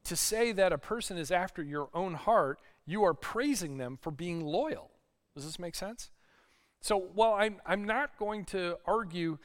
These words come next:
the fact that a man after God's own heart is not spiritual, that's not the entire story. There's more to it than that. There's more history, there's more culture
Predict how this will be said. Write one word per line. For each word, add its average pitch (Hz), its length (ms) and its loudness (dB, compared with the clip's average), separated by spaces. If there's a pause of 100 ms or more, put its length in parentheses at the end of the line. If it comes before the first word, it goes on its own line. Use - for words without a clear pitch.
(200)
the 165 80 -12
fact 175 360 2
that 160 240 -2 (720)
a 170 60 -6
man 180 240 4
after 180 200 0
God's 156 260 0
own 147 120 -4
heart 151 300 -2
is 151 200 -4
not 175 420 0
spiritual, 175 720 -2
that's - 220 0
not 185 320 0
the 196 120 -4
entire 160 420 -4
story. 117 580 -2
There's 139 260 -4
more 165 300 -2
to 190 320 -6
it 123 160 -6
than 110 160 -6
that. 104 280 -6
There's 139 240 -6
more 160 440 -4
history, 156 420 -4
there's 131 240 -10
more 135 240 -6
culture 175 600 -4